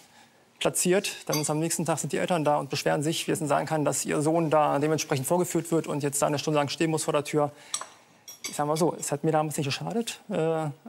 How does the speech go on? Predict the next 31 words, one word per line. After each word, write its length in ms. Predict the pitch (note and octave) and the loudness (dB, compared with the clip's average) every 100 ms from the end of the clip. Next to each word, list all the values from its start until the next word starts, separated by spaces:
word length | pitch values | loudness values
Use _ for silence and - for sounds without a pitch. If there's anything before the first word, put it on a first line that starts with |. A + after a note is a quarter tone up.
| - _ | -20 _
als 160 | - - | -6 -2
mir 80 | E3+ | -2
das 140 | F3+ | 0
mal 320 | F3+ E3+ D#3 | 0 0 0
widerfahren 420 | E3 D#3 - E3 F#3+ | 0 -2 0 0 0
ist 140 | D#3 | -2
als 140 | F3+ | -4
Schüler. 340 | - F#3 F3 E3 - - _ _ - | -2 0 0 -2 -10 -20 _ _ -6
Ähm, 340 | C#3 C#3 C3 - _ _ _ - - - | -2 -2 -4 -10 _ _ _ -6 -4 -4
es 140 | D#3+ | -2
lässt 140 | D#3+ - | -2 -2
sich 100 | E3 | -2
halt 140 | D#3+ | -2
keiner 260 | - E3+ E3+ | 0 0 0
was 160 | D#3+ | 0
sagen. 200 | F#3+ E3+ | 2 2
Und 220 | C#3+ C#3 - _ _ _ | 0 -2 -10 _ _ _
wir 240 | - F3+ | -2 2
sind 200 | E3+ F3 | 2 2
ein 160 | - D3+ | 0 -2
Stück 260 | - G#3+ D3 | -2 -2 0
weit, 320 | D#3 - - _ | 0 0 -10 _
unsere 220 | D#3 C#3 | -2 0
Gesellschaft 360 | B2+ E3 F3+ C3+ | 2 0 -2 -6
ist 60 | D3+ | -6
ein 60 | |
Stück 220 | - E3+ | -4 -2
weit 220 | D#3+ D#3 C#4 C4 | -2 -2 -4 -8
selbst 600 | C3 D3 F3+ - - - _ _ _ | -2 0 0 -6 -10 -16 _ _ _
schuld 280 | - E3 D#3+ | -6 -4 -2
daran, 320 | D#3 E3 E3+ | -2 -2 -6